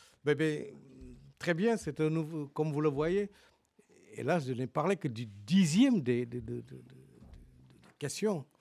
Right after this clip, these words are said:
euh, de, de, de, de polémiques, de débats, de, et cetera. Parce que vraiment, il y en a beaucoup. J'essaie de, de les classer en, en fonction de quelques thèmes qui me paraissaient intéressants. Et alors, les regrets, quand même, un peu, c'est le,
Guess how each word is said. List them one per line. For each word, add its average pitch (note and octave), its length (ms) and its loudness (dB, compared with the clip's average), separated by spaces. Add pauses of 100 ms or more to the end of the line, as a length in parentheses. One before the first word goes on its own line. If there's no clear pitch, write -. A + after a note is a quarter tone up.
(400)
euh, C#3+ 180 -8
de, C3+ 160 -8
de, B2+ 160 -10
de, B2+ 180 -6
de A#2+ 160 -10
polémiques, D#3+ 600 4
de C#3 100 2
débats, E3 720 4
de, C3 340 -4
et A2+ 80 -10
cetera. F#3 380 -6
Parce C3 180 -10
que - 120 -8 (180)
vraiment, F3 220 -2
il F#3 60 0
y E3 40 2
en D#3+ 60 0
a D#3 60 2
beaucoup. C#3+ 360 -4 (400)
J'essaie D3 320 4
de, D#3+ 200 4
de D3 140 -2
les C#3+ 160 2
classer D3 480 -2
en, C3 280 -8
en B2 40 -6
fonction C3+ 340 -2
de C3+ 100 2
quelques C#3+ 360 -2
thèmes C#3 240 2
qui C#3 140 -10
me C3 100 -4
paraissaient B2+ 440 -6
intéressants. A#2 560 -8 (760)
Et E3 80 -2
alors, E3+ 200 8
les G3 160 12
regrets, F#3 480 6
quand E3+ 180 0
même, G#3+ 280 0
un D#3 140 0
peu, F#3 200 2
c'est D#3 200 0
le, D3+ 200 -2